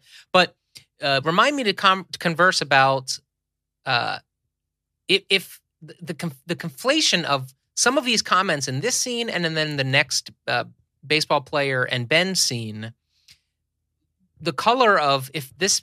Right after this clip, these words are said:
ends up being, let's say, not holograms, if these end up being sentient beings per se, what,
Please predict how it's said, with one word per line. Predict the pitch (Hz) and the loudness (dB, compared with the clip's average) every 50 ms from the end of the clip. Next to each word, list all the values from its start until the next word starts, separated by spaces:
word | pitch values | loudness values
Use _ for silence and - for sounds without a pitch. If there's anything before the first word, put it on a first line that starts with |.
| _ - | _ -2
ends | 170 170 185 170 170 | -2 -2 0 2 2
up | 156 - - 127 | 0 0 0 -2
being, | 160 190 190 165 151 147 135 | 0 0 0 0 -2 -2 -2
let's | 135 135 135 | -2 -2 -2
say, | - - 135 120 | -2 -2 -2 -2
not | 117 120 147 185 220 220 | 0 2 2 2 2 0
holograms, | - 131 110 113 110 113 110 110 113 - - 113 | 0 -2 -2 -2 -4 -6 -6 -6 -8 -10 -16 -18
if | 113 - | -14 -10
these | 135 135 131 135 | -10 -8 -6 -6
end | 135 135 131 | -6 -6 -6
up | 123 | -8
being | - 131 127 117 | -10 -10 -6 -6
sentient | - - 139 131 131 - 131 135 139 135 | -4 -4 -4 -6 -6 -8 -8 -10 -8 -4
beings | 131 180 247 302 320 135 113 120 127 131 - - | -2 0 0 0 -2 -4 -4 -6 -4 -2 -2 -2
per | - - 127 120 | -2 -2 -4 -2
se, | 113 - - 113 110 110 113 117 143 175 - _ _ _ _ _ _ _ _ _ _ _ _ _ _ _ _ _ | -2 -4 -4 -4 -4 -4 -6 -8 -10 -10 -14 _ _ _ _ _ _ _ _ _ _ _ _ _ _ _ _ _
what, | - 165 170 190 202 262 254 | -14 -8 -4 0 0 0 0